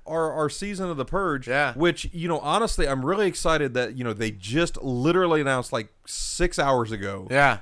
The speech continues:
Speaker 1: that U S A has picked up The Purge for a second season.
Speaker 2: Which is
Speaker 1: Which
Speaker 2: exciting.
Speaker 1: I kinda thought they would because every time we go to I M D B, it, you know, it's always kinda referenced season one.
Speaker 2: Right.
Speaker 1: You know, it was always kinda up in the air on whether or not we were gonna get another season.
Speaker 2: Mm-hmm.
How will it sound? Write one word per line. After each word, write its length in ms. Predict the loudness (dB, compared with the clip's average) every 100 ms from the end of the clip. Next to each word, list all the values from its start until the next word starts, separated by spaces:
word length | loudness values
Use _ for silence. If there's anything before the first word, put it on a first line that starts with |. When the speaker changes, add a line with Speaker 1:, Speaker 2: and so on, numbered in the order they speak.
| -2
Speaker 1:
that 180 | -4
U 220 | 0 2 2
S 180 | 2 0
A 280 | 0 0
has 200 | -2 -4
picked 300 | -2 -2 -2
up 140 | -6 -8
The 60 | -6
Purge 320 | -4 -4 -6
for 160 | -8 -8
a 60 |
second 400 | -6 -6 -6 -10
season. 380 | -8 -6 -6 -6
Speaker 2:
Which 160 | -2 0
is 120 | 0 4
Speaker 1:
Which 160 | 6
Speaker 2:
exciting. 340 | 6 6 2 0
Speaker 1:
I 100 | -2
kinda 300 | 0 2 4
thought 240 | 4 2
they 100 | 2
would 260 | 0 2 0
because 300 | 0 -2 0
every 200 | -2 -2
time 200 | 0 0
we 80 | 0
go 140 | 0
to 60 | 0
I 160 | 0
M 120 | -2 -2
D 140 | -4
B, 200 | -2 -2
it, 100 | -4
you 200 | -6 -6
know, 140 | -4
it's 240 | -4 -4 -4
always 200 | -4 -4
kinda 200 | -4 -6
referenced 440 | -4 -4 -6 -8
season 380 | -8 -8 -6 -4
one. 320 | -2 -4 -4 -6
Speaker 2:
Right. 420 | -2 -2 -2 -8 -4
Speaker 1:
You 100 | -2
know, 140 | 0
it 160 | 0 -2
was 180 | -2
always 240 | -2 -2 -2
kinda 240 | -4 -4
up 160 | -4 -4
in 60 |
the 100 | -4
air 140 | -4 -4
on 60 | -4
whether 180 | -4
or 40 | -4
not 140 | -6
we 120 | -6 -6
were 80 |
gonna 200 | -4 -6
get 120 | -6 -6
another 300 | -4 -4 -2
season. 480 | -2 -2 -8 -10 -10
Speaker 2:
Mm-hmm. 360 | -10 -6 -6